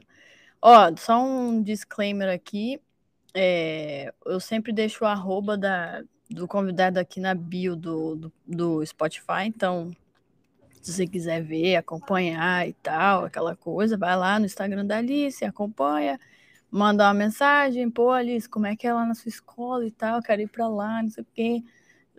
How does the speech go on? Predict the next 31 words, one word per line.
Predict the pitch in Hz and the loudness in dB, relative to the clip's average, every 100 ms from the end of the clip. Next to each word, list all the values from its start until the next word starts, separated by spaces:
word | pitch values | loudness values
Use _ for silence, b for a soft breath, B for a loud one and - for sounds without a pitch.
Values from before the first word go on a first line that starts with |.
| - | -2
Tenho | 208 202 | 2 2
plena | 185 202 202 | 2 2 2
certeza | 190 190 190 180 | -2 -4 -4 2
que | |
ela | 185 175 | 4 4
vai | 180 | 2
te | 175 196 | 0 -4
responder, | 190 - 180 165 185 202 - _ _ _ _ _ _ _ | -6 -4 -6 -2 -2 -4 -8 _ _ _ _ _ _ _
ainda | 190 196 196 196 | 0 2 2 2
mais | 175 175 | 0 -4
se | 180 | -8
você | 196 | -10
quiser | 180 185 156 175 | -8 -6 -6 -6
ser | 190 | -6
um | |
estudante | 190 - 180 190 | -8 -6 -8 -6
atleta | 185 160 175 - | -8 -6 -8 -4
por | 190 | -2
onde | 175 180 | -2 0
ela | 185 185 | 2 2
passou. | 196 202 - 151 151 _ _ _ _ _ | 2 0 0 -8 -10 _ _ _ _ _
Mas, | 202 226 240 | 4 6 6
Alice, | 247 285 277 | 4 4 0
caraca, | - 285 311 302 330 320 311 | -2 0 2 2 2 2 2
cara, | 294 277 254 | 2 0 -2
você | 233 269 | -2 -2
voltou | 269 262 277 | 0 -2 -2
pra | 285 | -2
ficar | 277 277 | 0 0
no | 269 | 2
Brasil. | 269 269 254 277 285 277 | 2 2 0 -2 -2 -2